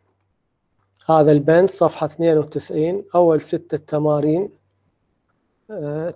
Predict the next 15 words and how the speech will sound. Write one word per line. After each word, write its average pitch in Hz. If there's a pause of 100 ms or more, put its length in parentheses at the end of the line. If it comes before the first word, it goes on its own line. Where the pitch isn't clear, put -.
تمارين 151 (4000)
من 156
واحد 165
إلى 156
ستة 151 (120)
مطلوبة، 143 (1800)
وهي 233
كلها 196
عبارة 175
عن 160
اشتقاق 160
جزئي، 151 (760)
آه، 147
اشتقاق 151
جزئي، 165